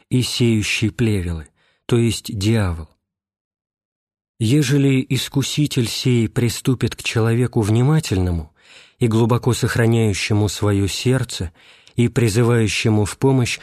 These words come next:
имя Божие, тогда победа помощью Божией бывает на стороне искушаемого. А с невнимательными и рассеянными и слабыми,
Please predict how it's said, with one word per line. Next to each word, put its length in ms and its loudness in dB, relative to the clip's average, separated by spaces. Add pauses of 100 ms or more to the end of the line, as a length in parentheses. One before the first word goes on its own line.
(120)
имя 300 2
Божие, 500 -4 (880)
тогда 400 2
победа 600 2
помощью 580 0
Божией 560 0 (220)
бывает 500 2
на 140 2
стороне 640 0
искушаемого. 920 -2 (880)
А 200 2
с 160 -4
невнимательными 1040 2 (280)
и 80 4
рассеянными 1080 0
и 20 -4
слабыми, 760 0